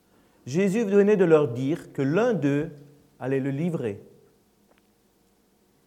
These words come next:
Ils n'avaient pas compris le signe qui permettait de reconnaître celui-ci, le pain trempé que Jésus donne à Judas. Chacun s'est mis donc à dire, « Est-ce moi, Seigneur ? »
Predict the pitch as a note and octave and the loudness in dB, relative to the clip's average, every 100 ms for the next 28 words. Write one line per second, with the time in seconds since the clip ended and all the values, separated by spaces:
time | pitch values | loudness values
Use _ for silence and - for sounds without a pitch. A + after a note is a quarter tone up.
0 | _ _ - D3+ D3+ C#3+ C#3+ G#3+ G#3+ A3+ | _ _ -10 -6 -2 -2 -2 -4 -4 -10
1 | - G3+ D3 - D3+ B2 A2 G2+ - _ | -6 -6 -6 -8 -10 -8 -10 -12 -20 _
2 | _ _ _ - A#2 B2+ B2 A2+ C3 A#2 | _ _ _ -14 -10 -8 -6 -8 -8 -8
3 | G#2 A2+ A#2+ A#2 G#2 G#2+ - A2+ G#2 - | -10 -12 -10 -10 -10 -14 -14 -12 -12 -16
4 | F#2 - _ _ _ _ _ _ _ _ | -20 -20 _ _ _ _ _ _ _ _
5 | _ _ - C3 C3+ C3+ C3+ C#3+ A#2 A#2+ | _ _ -12 -10 -10 -12 -12 -14 -12 -8
6 | B2+ C#3+ - _ _ _ _ _ - A#2 | -10 -10 -20 _ _ _ _ _ -12 -10
7 | B2 A2+ A#2+ A2+ A2 G2 F#2+ F#2 D#2+ _ | -10 -10 -10 -10 -12 -12 -16 -16 -20 _
8 | _ _ _ _ _ _ _ _ _ _ | _ _ _ _ _ _ _ _ _ _
9 | _ _ _ _ _ _ _ _ _ - | _ _ _ _ _ _ _ _ _ -2
10 | F3+ B3+ C4+ A3 G3 F3 G#3 E3+ D3+ A3 | -2 -2 -2 0 0 0 2 0 0 -2
11 | - - - E3 - C#3+ E3+ A3+ A#3 G#3+ | -4 -10 -6 -4 -4 0 0 2 2 2
12 | G#3+ A3+ | 0 -6